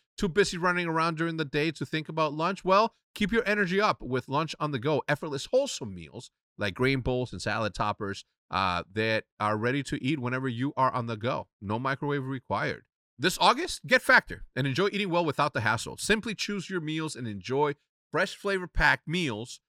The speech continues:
uh, delivered to your door. Ready in just two minutes. No prep, no mess. Uh, head over to factor meals dot com slash optic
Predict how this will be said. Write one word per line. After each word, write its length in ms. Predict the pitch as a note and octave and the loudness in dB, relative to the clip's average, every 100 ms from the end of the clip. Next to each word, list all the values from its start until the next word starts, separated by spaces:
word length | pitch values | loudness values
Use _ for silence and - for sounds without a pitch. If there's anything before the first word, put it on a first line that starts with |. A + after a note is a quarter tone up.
| _ _ | _ _
uh, 180 | G#2+ G#2 | -4 -4
delivered 320 | F#2+ A#2+ C3 | -2 -4 -2
to 80 | - | -2
your 60 | A2+ | 0
door. 260 | A#2 F#2+ - | 0 0 2
Ready 240 | G#2+ C3 | 2 2
in 60 | A#2+ | 2
just 240 | C3+ - | -2 0
two 140 | C3+ | -2
minutes. 360 | A2 C3+ A3 - | 0 -2 -4 -4
No 100 | A#2+ | -4
prep, 300 | C#3+ - A#3+ - _ _ - | -2 0 -2 -6 _ _ -8
no 160 | F#3 | -4
mess. 360 | C4 D#4+ - - _ _ _ _ | -2 -2 -4 -10 _ _ _ _
Uh, 380 | - A#2+ A#2 A2+ | 4 8 8 8
head 140 | A2+ G#3 | 6 6
over 120 | F#3+ | 4
to 100 | C#3 | 2
factor 260 | F#3 F3+ | 2 2
meals 200 | F#3 F#3 | 0 0
dot 180 | F#3+ E3+ | 2 2
com 200 | E3+ D#3+ | 4 2
slash 260 | D3+ B2 - | 0 -4 2
optic 300 | C#3+ D3 G#2 | 2 2 -2